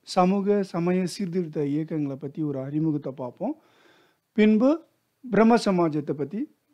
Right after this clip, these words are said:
நம்ம இந்த வீடியோவுல டீட்டெயிலா பார்க்கலாம்.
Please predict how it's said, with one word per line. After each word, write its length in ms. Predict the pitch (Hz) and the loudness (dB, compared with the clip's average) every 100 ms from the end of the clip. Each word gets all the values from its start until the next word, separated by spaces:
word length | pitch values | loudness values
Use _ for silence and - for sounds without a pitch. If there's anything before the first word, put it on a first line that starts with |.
| - | -2
நம்ம 280 | 180 160 143 | 2 2 2
இந்த 140 | 139 | 0
வீடியோவுல 520 | 139 143 143 131 220 - _ 147 | -2 0 -2 -2 -6 -8 _ -2
டீட்டெயிலா 340 | 151 139 131 | -2 -2 -8
பார்க்கலாம். 500 | 139 131 120 139 254 | -10 -14 -12 -10 -10